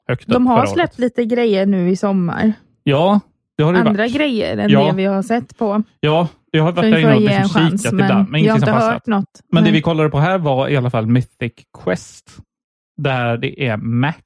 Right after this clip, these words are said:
Speaker 1: i It's Always Sunny in Philadelphia
Speaker 2: Ja, just det.
Speaker 1: som spelar en, eh, spelutvecklare.
Speaker 2: Mm.
Speaker 1: Och så ska man följa med när han ska göra typ världens bästa spel.
Speaker 2: Mm,
Speaker 1: Tror det också
Speaker 2: just
Speaker 1: skulle vara
Speaker 2: det.
Speaker 1: kul,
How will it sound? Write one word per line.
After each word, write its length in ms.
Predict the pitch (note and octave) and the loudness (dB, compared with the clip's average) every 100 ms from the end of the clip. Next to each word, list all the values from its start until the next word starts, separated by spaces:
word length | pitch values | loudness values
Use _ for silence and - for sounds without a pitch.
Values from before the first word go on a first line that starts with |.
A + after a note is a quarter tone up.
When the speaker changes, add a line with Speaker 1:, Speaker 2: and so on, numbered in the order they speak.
| _ - - - | _ -20 -16 -4
Speaker 1:
i 340 | C3 A#2 A#2 D#3+ C3 | -2 0 -2 -4 -6
It's 260 | - - A#2 | -8 -6 -2
Always 220 | A2 G#2+ | -2 -2
Sunny 320 | B2+ G#2+ G#2+ | -2 -2 -2
in 140 | B2 | -4
Philadelphia 600 | A2+ A2+ A2+ A#2 G#2+ A#3+ | -4 -4 -4 -4 -2 0
Speaker 2:
Ja, 240 | C4 C4 A#3+ | 0 0 -2
just 340 | A#3+ - - | -4 -6 -8
det. 160 | G#3+ G3+ | -4 -2
Speaker 1:
som 340 | C3 A#2+ B2 | 0 0 0
spelar 460 | - C#3+ A2+ G#2+ A#2+ | 0 -2 0 -2 -4
en, 400 | C#3 A2+ A2 A2 - - | -4 -4 -2 -4 -6 -6
eh, 720 | A#2+ A2 G#2+ G#2+ G#2 A2 C3+ | -2 -2 -2 -2 -2 -4 -6
spelutvecklare. 880 | D#3 D#3+ C3+ G2+ B2 F2+ - C3 G#3 - _ _ | -6 -2 -2 -4 -8 -8 -6 -4 -4 -8 _ _
Speaker 2:
Mm. 300 | G#3 G#3 G#3 - _ _ _ | -2 0 0 -4 _ _ _
Speaker 1:
Och 180 | D3+ - - | -6 -6 -6
så 420 | D3 A#2+ A2+ - - | -2 0 0 -4 -8
ska 180 | - | -6
man 260 | A2+ A2+ A2 | -4 -2 -2
följa 260 | - A2+ G#2+ | -4 -4 -2
med 240 | G#2 G#2 | -2 -2
när 80 | A2 | -2
han 220 | A2+ G2+ | -2 -4
ska 160 | - A2+ | -6 -4
göra 340 | A2 G2+ G2 | -2 -4 -6
typ 220 | - A#2 - G3 | -10 -14 -10 -6
världens 560 | C3 G2 A2 C#3 - - | -4 -4 -8 -10 -12 -10
bästa 360 | B2+ - - - | -8 -6 -10 -10
spel. 320 | - - - D3 _ _ _ - | -10 -10 -10 -14 _ _ _ -2
Speaker 2:
Mm, 160 | G#3 G#3 | 2 4
Speaker 1:
Tror 100 | G#3+ | 2
det 80 | G3 | 2
också 120 | G#3 | 0
Speaker 2:
just 120 | C#3 | -2
Speaker 1:
skulle 100 | D#3+ | 0
vara 100 | F3 | 0
Speaker 2:
det. 60 | G3 | 0
Speaker 1:
kul, 240 | D3 | 0